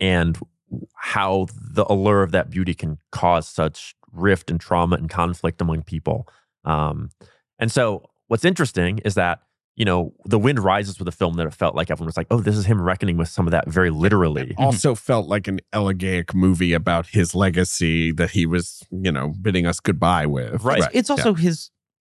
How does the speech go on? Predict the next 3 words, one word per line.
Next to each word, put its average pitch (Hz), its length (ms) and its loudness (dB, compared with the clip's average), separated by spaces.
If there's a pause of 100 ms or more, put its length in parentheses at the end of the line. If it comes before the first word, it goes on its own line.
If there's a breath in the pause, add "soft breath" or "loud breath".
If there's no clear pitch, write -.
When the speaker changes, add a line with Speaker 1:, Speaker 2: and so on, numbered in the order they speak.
(160)
Speaker 3:
most 143 640 0 (180)
literal, 131 800 4
grounded 123 640 2